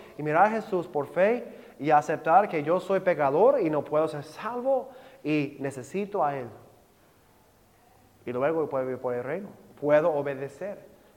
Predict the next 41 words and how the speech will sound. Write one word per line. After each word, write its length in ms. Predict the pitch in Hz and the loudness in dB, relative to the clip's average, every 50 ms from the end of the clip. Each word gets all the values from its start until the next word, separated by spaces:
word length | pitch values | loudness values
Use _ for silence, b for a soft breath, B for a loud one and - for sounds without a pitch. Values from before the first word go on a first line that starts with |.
| b | b
porque 260 | _ 151 147 143 151 143 | _ -4 -2 -2 -2 -2
todo 260 | 147 - 156 175 214 | 0 2 4 4 4
lo 40 | 202 | 4
que 80 | 202 | 2
vemos 280 | 175 180 180 175 175 156 | 0 0 4 4 4 4
aquí 160 | 151 - 196 | 4 0 -4
dice, 220 | 175 175 - 165 | -4 -4 -4 -8
"Si 140 | 143 131 135 | -10 -10 -12
tu 180 | 120 - 131 127 | -12 -10 -10 -8
justicia 460 | 123 139 143 - 202 214 202 - 160 | -8 -10 -6 -2 -4 -2 -2 -2 -2
no 120 | 151 156 | 0 0
es 120 | 170 180 175 175 - - - - - - | 0 0 -2 -4 -10 -16 -18 -20 -20 -18
mejor, 680 | - 127 135 139 - _ - 151 190 190 151 120 117 - | -14 -10 -10 -10 -10 _ -6 -2 0 0 0 0 -4 -6
mayor 480 | 127 139 143 139 143 175 196 185 151 - | -4 -2 -2 0 2 2 2 2 2 0
que 100 | 151 143 | -4 -4
los 120 | 143 135 | -4 -2
fariseos, 640 | 139 151 143 139 131 - - 165 180 160 117 - B B B B B B | -2 -2 -2 -2 -6 -8 -8 -6 -6 -6 -8 -10 B B B B B B
los 120 | - 170 165 | 0 0 0
más 400 | 165 175 190 214 240 240 233 - - - | 2 4 6 6 6 4 2 -4 -4 0
justos, 380 | 226 254 269 226 - - 175 | 2 2 2 2 0 -4 0
los 100 | 165 165 | 0 2
más 180 | 170 196 202 185 | 2 2 0 0
religiosos 540 | 196 190 190 190 190 160 185 202 226 208 214 | 0 0 2 2 2 2 2 0 2 4 2
de 80 | 208 190 | 2 2
su 120 | 185 190 | 0 -4
tiempo, 640 | 170 - 196 208 247 277 254 - 185 160 147 - B B B B B B B | -4 0 2 4 4 4 4 4 2 2 2 2 B B B B B B B
no 180 | - 127 127 123 | -12 -8 -8 -8
puede 500 | 120 - 131 139 139 143 147 160 160 147 | -8 -6 -4 -2 -2 0 0 -2 -4 -4
entrar 300 | 143 139 - 139 135 135 | -8 -8 -6 -6 -4 -4
en 60 | 135 | -4
el 80 | 135 123 | -6 -6
reino". 260 | 127 135 156 143 - - - | -6 -6 -6 -6 -8 -12 -16
Wow, 140 | 156 151 131 | -16 -16 -16
eso 140 | 143 143 147 | -12 -12 -12
es 60 | 120 | -12
difícil. 420 | 120 110 - 156 190 - - - - _ _ _ _ _ _ _ _ _ | -12 -12 -10 -12 -12 -12 -14 -20 -20 _ _ _ _ _ _ _ _ _
Y 60 | 117 | -12
ese 120 | 113 131 | -4 -4
es 80 | 175 170 | -4 0
el 60 | - | 2
punto. 340 | 214 254 285 220 180 131 - | 4 4 4 4 0 -2 -2